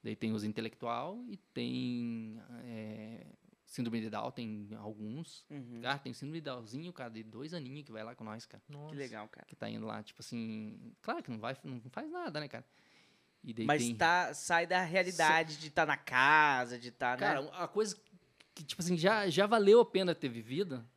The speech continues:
Speaker 1: foi uma mãe falando no, no, no, no nosso grupo do WhatsApp. "Nossa, o Gabri-, o Gabriel não fazia nada. Agora ele tem alguma coisa pra fazer."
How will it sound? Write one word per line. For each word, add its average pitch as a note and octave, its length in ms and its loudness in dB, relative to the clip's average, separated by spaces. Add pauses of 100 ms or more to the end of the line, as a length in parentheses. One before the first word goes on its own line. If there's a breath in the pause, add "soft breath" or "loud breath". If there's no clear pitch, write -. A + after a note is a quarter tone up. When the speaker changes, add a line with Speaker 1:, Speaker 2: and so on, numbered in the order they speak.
(120)
Speaker 1:
foi C#3+ 160 -4
uma E3+ 160 -4
mãe D#3 260 -2
falando A#2+ 480 -6
no, A#2 160 -6
no, A2+ 140 -8
no, A2+ 340 -12
no A#2 160 -12
nosso A#2+ 300 -8
grupo A#2+ 200 -10
do A#2 60 -6
WhatsApp. A2+ 480 -6
"Nossa, C#3+ 480 -10
o - 20 -20
Gabri-, C3 360 -6
o C#3+ 80 -14
Gabriel B2+ 340 -4
não D#3 80 -8
fazia D3+ 300 -6
nada. C#3+ 340 -4 (400 soft breath)
Agora A#2+ 340 0
ele C3+ 120 -6
tem D3+ 100 -4
alguma D#3 220 -6
coisa D#3 240 -8
pra C3+ 100 -14
fazer." A2 320 -14